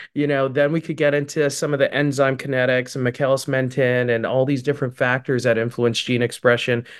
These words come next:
protein function. But that's the main difference between genetics and genomics. Now, epigenetics has to deal with, a, you know, literally translates into above the gene, right?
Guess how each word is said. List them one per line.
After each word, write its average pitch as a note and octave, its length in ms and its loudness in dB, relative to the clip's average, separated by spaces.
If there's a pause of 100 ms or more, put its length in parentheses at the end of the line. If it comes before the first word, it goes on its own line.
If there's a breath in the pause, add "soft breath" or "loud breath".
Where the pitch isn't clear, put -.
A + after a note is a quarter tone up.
(120 loud breath)
protein B2 440 4
function. - 500 -2 (260 loud breath)
But F#3 100 -6
that's A3 260 2
the A#3 40 -4
main E3+ 260 0
difference C3+ 440 0
between B2 580 0
genetics A#2+ 560 -2
and A2+ 100 -2
genomics. G#2+ 600 0 (320 loud breath)
Now, C#3 160 0
epigenetics C3+ 920 0
has C3+ 280 0
to C#3 60 -8
deal B2 360 0
with, A#2+ 320 -2
a, C#3 180 4 (160)
you E3 180 -2
know, B2+ 180 0
literally E3 460 0
translates C3+ 720 0
into C3 460 0
above B2 540 -2
the A#2+ 100 0
gene, G#2 400 -4 (140)
right? B2+ 360 -4